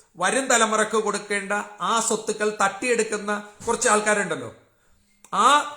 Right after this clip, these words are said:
ഇതിൽ നിന്നും നമുക്ക് എങ്ങനെ മുള നട്ട് പെരിയാറിന്റെ രണ്ട് അതിർത്തിയും മുളകൾ നട്ട്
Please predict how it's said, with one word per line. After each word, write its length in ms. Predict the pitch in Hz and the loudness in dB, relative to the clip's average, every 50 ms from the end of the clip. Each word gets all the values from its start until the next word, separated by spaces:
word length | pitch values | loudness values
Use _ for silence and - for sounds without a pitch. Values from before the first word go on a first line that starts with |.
| - - _ _ _ _ _ _ _ _ _ _ _ _ _ _ _ _ _ _ _ _ _ _ _ _ _ 165 | -18 -20 _ _ _ _ _ _ _ _ _ _ _ _ _ _ _ _ _ _ _ _ _ _ _ _ _ -14
ഇതിൽ 280 | 165 156 196 196 190 | -10 -8 -8 -8 -6
നിന്നും 420 | 190 185 180 180 185 180 - - _ _ - | -8 -8 -8 -8 -10 -12 -14 -20 _ _ -12
നമുക്ക് 220 | 165 170 170 170 | -10 -10 -8 -8
എങ്ങനെ 260 | 185 180 180 196 196 196 | -8 -8 -6 -4 -4 -4
മുള 400 | 180 160 160 165 175 185 202 220 | -4 -4 -4 -2 0 2 2 2
നട്ട് 500 | 208 196 170 - - 180 175 175 - - | 0 -2 -4 -4 -8 -10 -10 -10 -10 -8
പെരിയാറിന്റെ 680 | 175 165 165 180 196 202 196 202 208 180 180 202 202 | -8 -8 -6 -4 -2 0 0 0 -2 -4 -6 -6 -4
രണ്ട് 280 | 170 160 165 175 190 | -4 -4 -6 -4 -6
അതിർത്തിയും 480 | 196 185 165 165 156 - - 180 175 175 - _ _ _ _ _ | -6 -4 -4 -6 -8 -8 -10 -12 -12 -12 -16 _ _ _ _ _
മുളകൾ 500 | 143 151 180 185 196 214 214 226 220 208 | -8 -2 0 2 2 2 2 2 0 0
നട്ട് 400 | 180 165 - - - 170 175 - | -2 -4 -6 -6 -8 -10 -10 -10